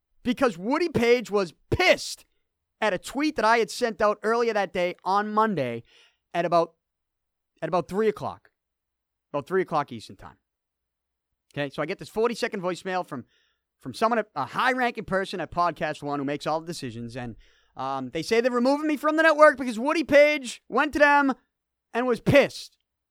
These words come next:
about a tweet I had sent out earlier that day, on Monday. As I'm listening to this email, I am fuming,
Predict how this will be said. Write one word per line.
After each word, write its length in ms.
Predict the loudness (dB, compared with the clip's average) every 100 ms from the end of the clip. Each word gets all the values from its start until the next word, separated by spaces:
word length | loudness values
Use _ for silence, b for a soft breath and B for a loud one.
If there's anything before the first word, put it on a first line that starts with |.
| _ _ _
about 160 | 0 0
a 40 |
tweet 400 | 0 -6 -4 -2 2
I 160 | 2
had 100 | 2
sent 300 | -4 -6 -2
out 240 | 0 0 -2 _ _
earlier 280 | -2 -2 -2
that 160 | -4 -8
day, 160 | -14 _ _ _ -6
on 140 | -4
Monday. 240 | -4 -8 _ _ _ _ _ _ _ _ _ _ _ _ _ _ _ _ _ _ _ _
As 140 | -2
I'm 240 | -2 0 0
listening 400 | 0 0 -2 -4
to 100 | -6
this 180 | -10 -10
email, 340 | -12 -12 -16 _ _ _ _ _ _ _ _ _ _ _ _ _ _ _ _
I 120 | 0 2
am 180 | 0 -4
fuming, 800 | -14 -14 -8 4 6 8 6